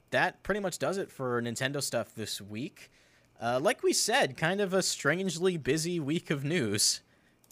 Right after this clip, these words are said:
Um, but next week will be the big,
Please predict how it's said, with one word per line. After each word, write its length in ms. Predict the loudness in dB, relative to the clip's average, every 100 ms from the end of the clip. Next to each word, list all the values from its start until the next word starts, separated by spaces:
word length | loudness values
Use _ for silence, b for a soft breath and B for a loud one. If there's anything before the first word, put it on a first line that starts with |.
| _ _ -8
Um, 720 | 0 2 2 2 -2 -6 -10 -16 -20 -16
but 300 | 0 0 2
next 320 | 2 2 0
week 320 | 0 -2 -2 -2
will 120 | -2
be 200 | 0 0
the 260 | 0 -2
big, 280 | 2 2 0